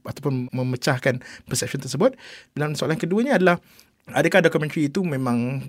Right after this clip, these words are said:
by virtue niche, kan? Dan, dan kita bercakap tentang how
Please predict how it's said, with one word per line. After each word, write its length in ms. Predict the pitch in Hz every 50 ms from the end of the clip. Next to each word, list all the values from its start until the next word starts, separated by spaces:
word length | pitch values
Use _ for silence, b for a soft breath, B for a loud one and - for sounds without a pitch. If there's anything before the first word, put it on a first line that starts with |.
| - -
by 320 | - 120 123 120 120 117 123
virtue 560 | 123 131 127 - - - 147 143 131 123 - - - _ _ -
niche, 560 | 180 214 - 120 - - - - - - _ _ -
kan? 320 | - 139 110 110 117 123
Dan, 160 | 139 135 131
dan 160 | 143 143 139
kita 160 | 135 151 147 151
bercakap 160 | 139 127 127
tentang 240 | 131 139 139 135 127
how 240 | 143 143 139 139